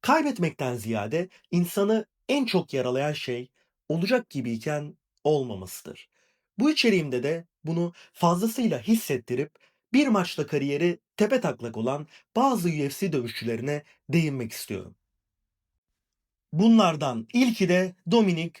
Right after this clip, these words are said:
Reyes olacak. Dominic Reyes spor kariyerinde Amerikan futboluyla da uğraşmış bir isimdi. Ve bu durum kendisinin atletizmine büyük bir katkı sağlayıp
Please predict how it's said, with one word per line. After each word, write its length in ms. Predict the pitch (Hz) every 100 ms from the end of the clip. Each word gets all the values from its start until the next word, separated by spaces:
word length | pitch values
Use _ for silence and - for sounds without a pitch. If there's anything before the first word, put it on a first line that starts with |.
| 147
Reyes 320 | 165 127 -
olacak. 420 | 101 98 95 - _ _ _ -
Dominic 380 | 147 160 180 185
Reyes 360 | 277 262 254 - _
spor 360 | - - 302 330
kariyerinde 680 | 226 185 143 127 127 202 214 -
Amerikan 460 | 156 165 202 247 226
futboluyla 600 | 277 226 233 160 127 127
da 200 | 175 170 -
uğraşmış 600 | 165 156 139 - 135 -
bir 60 |
isimdi. 480 | 113 - 95 87 - _ _ _ -
Ve 220 | 156 135
bu 120 | 202 269
durum 260 | 208 226 - _
kendisinin 680 | - 156 170 170 - 214 214
atletizmine 920 | 160 170 226 277 220 175 196 202 151
büyük 240 | 185 269 190
bir 160 | 131
katkı 320 | 113 127 - 220
sağlayıp 500 | 165 135 123 156